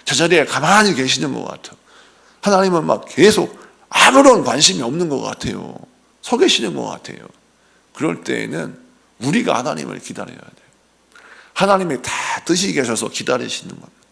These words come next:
하나님의 다 뜻이 계셔서 멈춰 계시는 거예요. 그러면 우리는 하나님을 기다리며 인내할 줄 알아야 돼.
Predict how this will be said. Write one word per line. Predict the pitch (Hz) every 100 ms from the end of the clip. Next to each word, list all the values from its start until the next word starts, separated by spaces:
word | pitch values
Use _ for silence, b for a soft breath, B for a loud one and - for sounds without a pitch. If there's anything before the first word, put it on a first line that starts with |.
| B B B B B B B
하나님의 | 190 202 190 165
다 | - - -
뜻이 | 196 196
계셔서 | 165 151 143 165 202 - - _ _ _ _
멈춰 | 123 185 185
계시는 | 147 107 - 95
거예요. | - - - _ b b b b -
그러면 | 113 107 156 160 - b b b b -
우리는 | 120 131 120
하나님을 | 92 - - 254 330 80
기다리며 | - - 101 98 87 - - -
인내할 | 151 185 180 135
줄 | - -
알아야 | - -
돼. | - -